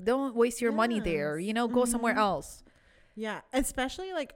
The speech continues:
Speaker 2: oh, me, if I look something up and it has only bad reviews, I'm like, "Okay,
Speaker 1: Yeah.
Speaker 2: I'm not going there."
Speaker 1: Yeah, espe-, uh, I usually go to recent. Like, I don't
Speaker 2: Mm-hmm.
Speaker 1: go to the most popular review. No, I go to the recent reviews because sometimes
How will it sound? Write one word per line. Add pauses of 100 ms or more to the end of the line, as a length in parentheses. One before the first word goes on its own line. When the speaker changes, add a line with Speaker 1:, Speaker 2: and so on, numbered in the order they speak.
Speaker 2:
oh,
me,
if
I
look
something
up
and
it
has (120)
only
bad
reviews, (400)
I'm
like,
"Okay, (400)
Speaker 1:
Yeah.
Speaker 2:
I'm
not
going
there."
Speaker 1:
Yeah,
espe-,
uh, (160)
I
usually
go
to
recent.
Like,
I
don't
Speaker 2:
Mm-hmm.
Speaker 1:
go
to
the
most
popular
review.
No,
I
go
to
the
recent
reviews
because
sometimes